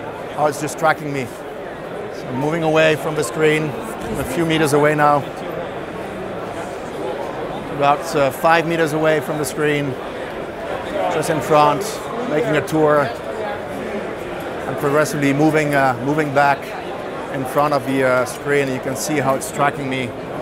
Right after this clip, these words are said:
throughout my, my little journey here. Another illustration of, uh, the secure location capability of ultra-wideband is shown in this demonstration, where you have a door access, um, a lock equipped with ultra-wideband.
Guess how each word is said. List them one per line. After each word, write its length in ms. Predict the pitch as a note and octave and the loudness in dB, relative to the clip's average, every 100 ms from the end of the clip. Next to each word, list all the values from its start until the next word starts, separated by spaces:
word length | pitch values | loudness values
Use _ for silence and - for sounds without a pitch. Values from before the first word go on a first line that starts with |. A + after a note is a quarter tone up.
| - - - - | -8 -6 -6 -6
throughout 440 | C#3+ C#3 C3+ C#3 C3+ | -2 2 4 2 0
my, 280 | B2+ B2 A#2 - - | 0 0 -2 -6 -2
my 120 | C3+ | 2
little 280 | C3 C3 B2+ | 4 2 2
journey 320 | B2+ B2+ A#2+ | 2 2 2
here. 180 | A#2 A2 - - - - - | 2 2 -2 -6 -6 -6 -2
Another 300 | C#3 D3+ F3+ | 2 4 4
illustration 640 | F3 E3+ - D#3 D3+ F3 D3+ | 2 0 -2 -2 0 -2 0
of, 260 | D3 C#3+ - E3 - - | 2 2 0 -10 -8 -4
uh, 140 | C3+ | -4
the 60 | A#2+ | -2
secure 300 | - - D#3 | -4 2 2
location 400 | C#3 D#3 D#3+ C#3 | 4 4 2 0
capability 640 | C#3 C#3 C3+ D3 C#3+ C#3+ | 2 2 2 2 0 0
of 160 | B2 | 2
ultra-wideband 600 | C3 C#3 C#3 C3+ C3 B2 A#2 - - - - D3+ | 2 2 2 2 2 -2 -4 -10 -12 -10 -8 -4
is 80 | C3 | -4
shown 260 | - D3 | 0 0
in 120 | C#3 | 0
this 160 | C3 B2+ | 2 2
demonstration, 680 | D3+ C#3 B2 B2+ B2 C3+ B2+ | 0 -2 0 2 2 0 0
where 140 | C3 | 2
you 100 | B2+ | 2
have 360 | A#2+ C3+ C3+ A#2+ | 2 2 2 0
a 20 | |
door 400 | A2 D3+ D#3 D#3+ - - - - | 4 4 4 2 -4 -10 -8 -4
access, 680 | D#3 E3+ D#3+ C3+ B2 - - A#2+ | -2 -2 2 2 2 -4 -6 -6
um, 440 | C3+ C3 B2 B2 - | -4 -2 -2 -2 -4
a 180 | B2 A#2+ | -2 2
lock 240 | C3 C#3 - - - - - | 4 4 2 -6 -6 -8 -6
equipped 300 | C3+ F3+ F3+ | -2 -2 0
with 120 | D#3 | 2
ultra-wideband. 720 | D#3 C#3 C3+ C#3 B2+ A#2+ | 0 2 4 4 2 0